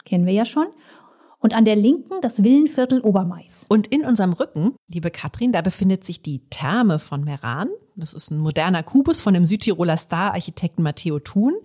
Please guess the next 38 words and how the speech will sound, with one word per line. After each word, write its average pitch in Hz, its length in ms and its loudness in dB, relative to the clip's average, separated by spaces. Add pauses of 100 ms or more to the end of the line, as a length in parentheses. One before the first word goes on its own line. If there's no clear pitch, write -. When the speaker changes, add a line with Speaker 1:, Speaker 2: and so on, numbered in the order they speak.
(920)
Speaker 2:
Da 202 120 0
gibt's - 520 -6 (340)
fünfundzwanzig 269 840 -2
In- 254 100 0
und - 160 -2
Outdoor-Pools, 202 1120 -2
zehn 269 300 2
Saunen 214 500 0
und 233 220 0
seit 233 220 -4
zweitausendneunzehn 285 1080 0
sogar 240 300 -4
noch 233 160 -2
ein 165 160 4
Whirlpool 185 420 0
auf - 160 -10
dem - 160 -10
Dach. - 280 -18 (140)
Speaker 1:
So 226 180 2
wie 220 80 6
du 254 80 4
das 247 160 0
aufzählst, 220 360 0
Inga, 226 260 4
höre 214 120 0
ich 240 120 -4
dir 196 160 -4
an, 254 260 4
du 202 160 2
willst 226 240 -4
dahin. 180 380 -2
Speaker 2:
Ja, 180 340 -2
du 175 180 -6
hast 190 160 -4
mich 185 180 -2
richtig 240 360 -2
verstanden. 185 720 0 (460)
<laughs> - 60 -16